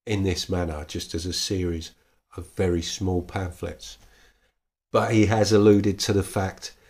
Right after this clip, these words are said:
that he's quite possibly going to be compiling all this stuff into a book, and I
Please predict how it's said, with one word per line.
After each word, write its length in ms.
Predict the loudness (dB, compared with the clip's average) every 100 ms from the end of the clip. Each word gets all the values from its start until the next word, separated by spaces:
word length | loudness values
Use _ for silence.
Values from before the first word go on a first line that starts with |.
| _ _
that 160 | -12 -8
he's 340 | -2 -2 -2
quite 480 | -6 -2 -2 -2 -6
possibly 640 | -6 -4 -2 0 0 -2 -6 -20 _ _
going 300 | -2 0 0 0
to 140 | -2
be 160 | 0 0
compiling 720 | -2 -10 -4 -2 0 -2 -2
all 120 | -2
this 180 | -2 -4
stuff 420 | -6 -8 -10 -14 _ _ -10
into 340 | -8 -4 -2
a 40 | -2
book, 400 | -2 -2 -4 -6
and 160 | -4
I 160 | -2